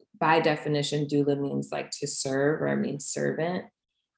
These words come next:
And yeah, so back in the day, they were, like, the midwife's right hand person. And because that space, like, gender is definitely a thing in these,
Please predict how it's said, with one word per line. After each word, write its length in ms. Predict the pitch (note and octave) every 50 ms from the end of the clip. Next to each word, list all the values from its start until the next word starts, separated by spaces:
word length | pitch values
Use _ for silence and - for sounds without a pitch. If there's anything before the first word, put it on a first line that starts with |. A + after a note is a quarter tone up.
| _ -
And 600 | - D3 D3 D3+ D3+ D3 D3 C#3+ C#3+ C#3+ D3 D3+
yeah, 240 | - G#3 F#3 C#3+ C#3
so 160 | C#3+ - -
back 240 | - D#3+ D#3+ F3 -
in 80 | G3 F3+
the 100 | F3 D#3+
day, 260 | D#3 D#3 D3+ E3 F3
they 160 | F#3+ F3 D#3 D3+
were, 180 | D3 D3 D3
like, 240 | C#3+ C#3+ C#3+ C#3+ - _
the 80 | D#3
midwife's 760 | D#3 D3+ D3 D3 D3 D#3 D3+ D3 C#3+ C#3+ C#3+ C#3+ C#3+ - - -
right 240 | - C#3 C#3 C#3+ C#3 -
hand 480 | D#3 D#3 D3 C#3+ C#3+ C#3+ C#3+ C#3+ C#3+ C#3+ C#3+ - - - - - _ - -
person. 540 | - D#3 D#3+ D#3+ - G#3+ A3 A#3 B3 C4 - - _ _ _ _ _ _ _ _ _ _ _ _
And 640 | D3+ D#3 D3+ D3+ D3 D3 D3 C#3+ C#3+ C#3+ C#3+ D3 D3 - - - - _ _ -
because 600 | - E3 D#3+ - - - - E3 E3+ F3 F3 F3
that 240 | F3 D#3+ D#3 - -
space, 460 | - - - D3 C#3+ C#3 D#3 D#3 -
like, 240 | D#3+ D3 - - _
gender 600 | - D3+ D3 D3 D3+ D3 D3+ D3 C#3+ - - - _ _ _ _ _ _ _ _ _ _ _ _ -
is 340 | - C#3+ D#3 D#3+ D#3+ D#3 -
definitely 640 | - D3 D3 C#3+ - E3 D#3+ - - - D3 D#3 D#3
a 80 | D#3+
thing 540 | D#3 - - C#3 C#3 C#3 C#3+ F#3 A3+ A3+ A3
in 300 | - - - C#3 C#3+ C#3+
these, 380 | C#3+ C#3 C#3 C#3+ - - -